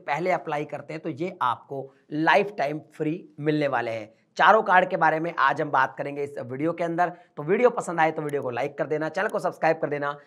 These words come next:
क्योंकि मनी रिलेटेड और क्रेडिट कार्ड के रिलेटेड वीडियोज़ मैं इस चैनल पे अपलोड करता रहता हूँ। सबसे पहला जो क्रेडिट कार्ड है ये है एचडीएफ़सी का फ्रीडम क्रेडिट कार्ड और ये उन लोगों को लाइफ टाइम फ्री मिलने वाला है जो सैलरीड पर्सन है,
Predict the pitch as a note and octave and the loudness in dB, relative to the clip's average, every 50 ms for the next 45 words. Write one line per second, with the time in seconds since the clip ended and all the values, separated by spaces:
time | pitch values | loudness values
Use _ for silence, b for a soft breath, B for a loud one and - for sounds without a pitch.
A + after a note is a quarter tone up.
0 | B B B D#3 D#3+ G3 F#3+ F3+ F3 F#3 G3+ A#3 A#3+ A3 G3 F3+ E3+ E3+ F3 D3+ | B B B -6 -4 -4 -2 -2 0 0 0 2 2 2 2 2 2 0 0 -4
1 | - - E3 D3 C#3+ - E3+ F#3+ G3+ G3 - E3+ D3+ D3 D3+ D#3 D3 C#3 - C#3+ | -4 -4 -6 -6 -4 -4 -4 -4 -4 -2 -2 -2 -2 -2 -2 -6 -8 -8 -8 -10
2 | C#3+ C3 B2+ C#3 C3 C#3 C#3 C3+ C3+ A#2+ D#3 F3 E3+ D#3+ - - A2+ A2 A2 - | -10 -10 -8 -10 -8 -8 -8 -8 -8 -6 -4 -4 -4 -4 -6 -8 -12 -12 -10 -8
3 | G3+ A#3+ A#3 - B B B - B2+ - - C3 C3 C3+ D3 D#3+ - - _ _ | -8 -8 -8 -8 B B B -4 -4 -4 -4 -6 -6 -6 -6 -6 -8 -12 _ _
4 | - E3 D3 B2 - B2+ A#2 G#2+ G2+ - - G#2+ G#2 G2 - _ b b b - | 0 0 0 0 0 -4 -4 -4 -6 -10 -10 -12 -12 -14 -16 _ b b b -2
5 | - - - - - C4 - D#4+ C#4+ G3 A3+ A#3 G#3+ B3 A#3+ - G#3 G#3+ G#3+ G#3 | -2 0 4 6 6 6 6 2 0 2 2 2 0 0 -4 -2 -2 -2 -2 -2
6 | - G3 F#3 F#3+ G#3 G3+ F#3+ G3 G3 G3+ G#3+ - D#3+ E3+ E3 - E3 F#3 G3 F#3 | 2 2 4 4 4 2 0 -2 -2 0 0 0 0 -2 -2 -4 -4 -2 -2 -2
7 | F#3 F#3+ - F3+ E3+ - F3+ F3 F3+ F3 - - F3 F#3 F3+ G3+ G3 G3 - - | -2 -4 -8 -12 -4 0 0 0 0 0 -4 -6 -4 -2 0 0 0 0 0 -4
8 | E3 D3+ D3+ D3+ - - D#3 D3+ D#3+ F3+ - - E3+ E3 D#3+ F3+ F#3+ F#3 F3 F#3 | -4 -2 -4 -6 -6 0 2 4 4 4 4 2 2 2 2 0 -4 -4 -4 -4
9 | F#3+ F3+ F#3 F3 F3+ F3 F3+ F3 D#3+ D#3 D#3 D#3 F3+ E3+ D#3 - D#3+ D#3+ D#3+ D#3 | -2 0 0 0 0 0 -2 0 -2 -2 -2 -2 -6 -8 -8 -6 -4 -4 -4 -4
10 | D3+ D3 D3 C#3+ C3+ C3+ D3+ D#3 F#3 E3+ - - D#3+ D#3+ E3 F3 E3 C#3+ - C3+ | -4 -4 -4 -4 -2 -4 -4 -6 -6 -10 -6 -2 -2 0 0 0 -2 -4 -6 -8
11 | A#2 - A#2 A2 A2 G#2+ | -8 -8 -12 -16 -18 -20